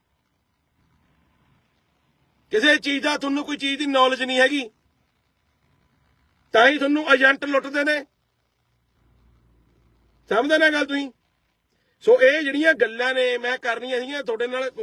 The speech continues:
ਦਿਖਾਉਣ ਆਇਆ ਮੈਂ। ਬਾਕੀ ਜਿਹੜੀ ਪਿਓਰ ਇਨਫਰਮੇਸ਼ਨ ਤੁਹਾਨੂੰ ਮਿਲਣੀ ਆ, ਉਹ ਆਉਣ ਵਾਲੇ ਦਿਨਾਂ ਵਿੱਚ ਜਿਹੜੇ ਆਪਣੇ ਫਰੈਂਡ ਨੇ ਬਾਈ ਆਪਣੇ ਸਕਾਈ ਵਰਲਡ ਵਾਲੇ, ਉਹ ਸਪੈਸ਼ਲ ਇੱਕ ਕਾਨਫਰੰਸ ਕਰਨਗੇ,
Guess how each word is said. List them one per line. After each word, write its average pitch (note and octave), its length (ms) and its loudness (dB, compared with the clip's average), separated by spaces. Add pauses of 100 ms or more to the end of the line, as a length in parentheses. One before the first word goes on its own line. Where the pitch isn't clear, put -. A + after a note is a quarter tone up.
ਦਿਖਾਉਣ G#3 380 -4
ਆਇਆ B3 280 -2
ਮੈਂ। B3+ 160 -6
ਬਾਕੀ G#3+ 420 -10
ਜਿਹੜੀ A#3+ 240 -8
ਪਿਓਰ C#4+ 500 -2
ਇਨਫਰਮੇਸ਼ਨ A#3+ 600 -6
ਤੁਹਾਨੂੰ A#3+ 220 -8
ਮਿਲਣੀ A#3+ 360 -6
ਆ, G3+ 240 -6 (420)
ਉਹ B3+ 220 -4
ਆਉਣ A#3 280 0
ਵਾਲੇ B3 160 0
ਦਿਨਾਂ A#3 280 -2
ਵਿੱਚ A#3 220 -2
ਜਿਹੜੇ A#3 220 -2
ਆਪਣੇ A#3+ 280 -4
ਫਰੈਂਡ F#3+ 560 -4
ਨੇ C4+ 140 0
ਬਾਈ A3 220 0
ਆਪਣੇ A3 340 -2 (460)
ਸਕਾਈ A3 280 4
ਵਰਲਡ A#3 220 2
ਵਾਲੇ, G#3 280 0 (420)
ਉਹ C4 140 4
ਸਪੈਸ਼ਲ B3 460 0
ਇੱਕ B3 120 -2
ਕਾਨਫਰੰਸ A#3+ 480 -2
ਕਰਨਗੇ, B3+ 420 0